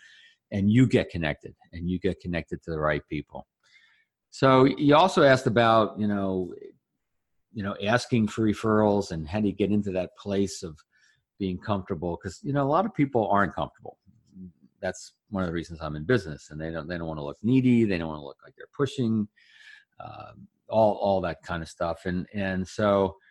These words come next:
uh, what we have to understand is this isn't rocket science. Um, this is really just a matter of being confident. And one of the things I try to do in the work that I do is help people become more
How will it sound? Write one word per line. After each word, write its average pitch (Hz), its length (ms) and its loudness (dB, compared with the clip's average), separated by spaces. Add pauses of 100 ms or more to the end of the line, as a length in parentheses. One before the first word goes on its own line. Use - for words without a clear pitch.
(460)
uh, 85 340 -2 (1300)
what 139 160 0
we 139 100 4
have 131 180 4
to 120 60 2
understand 113 540 2
is - 160 -4
this - 340 -8
isn't 110 260 -2
rocket 95 340 -2
science. 82 720 -6 (540)
Um, 85 440 -8 (340)
this 101 300 -8
is 92 100 -8
really 101 240 0
just 90 300 -6
a 90 40 -2
matter 90 320 0
of 78 120 -6
being 82 240 -4
confident. 120 800 -4 (640)
And 90 120 -6
one 98 120 -2
of 98 60 -2
the - 60 -14
things 95 220 -2
I 92 260 -2 (180)
try 92 180 -2
to 87 80 -2
do 87 220 -2
in 85 80 -4
the 85 80 -4
work 85 240 -4
that 87 120 -4
I 85 60 -2
do 85 160 -2
is 82 120 -6
help 92 180 -8
people 90 240 -10
become 85 260 -8
more 85 180 -6